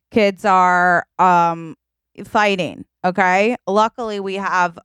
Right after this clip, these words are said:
um, the security guy who drove with us, Martin. <clears throat>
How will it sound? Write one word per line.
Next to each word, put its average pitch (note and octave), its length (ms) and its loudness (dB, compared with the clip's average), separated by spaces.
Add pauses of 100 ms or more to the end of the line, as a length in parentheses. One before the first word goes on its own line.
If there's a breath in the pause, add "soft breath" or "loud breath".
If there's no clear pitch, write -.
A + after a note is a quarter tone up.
um, F3 360 0
the F3 160 -4
security F#3 680 0
guy G3 400 0
who G3 220 -6
drove F3 400 -8
with F#3 180 -4
us, F#3 240 -2
Martin. F#3+ 580 -2 (320)
<clears throat> G#3+ 280 0